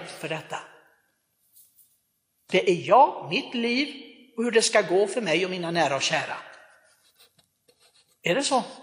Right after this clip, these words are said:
De här stora gestalterna, som är enorma gestalter i kyrkan,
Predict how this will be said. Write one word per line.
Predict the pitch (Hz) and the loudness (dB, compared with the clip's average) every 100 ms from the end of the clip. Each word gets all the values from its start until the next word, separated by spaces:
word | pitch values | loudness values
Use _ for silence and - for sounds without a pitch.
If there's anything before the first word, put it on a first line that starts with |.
| - _ _ _ _ - - _ _ _ _ _ _ _ _ _ - - - | -20 _ _ _ _ -20 -20 _ _ _ _ _ _ _ _ _ -20 -18 0
De | 240 | 0
här | 233 277 | 4 4
stora | 277 - 311 220 226 240 | 4 2 2 4 6 6
gestalterna, | 240 247 - 180 156 - 175 190 | 4 2 4 4 2 -4 -2 0
som | 196 | 0
är | 190 190 | -2 -2
enorma | 185 196 302 262 208 190 | -4 6 6 6 2 2
gestalter | 190 - 175 165 160 | 2 2 2 0 -6
i | 156 | -6
kyrkan, | 143 175 180 143 | -2 -2 -2 -4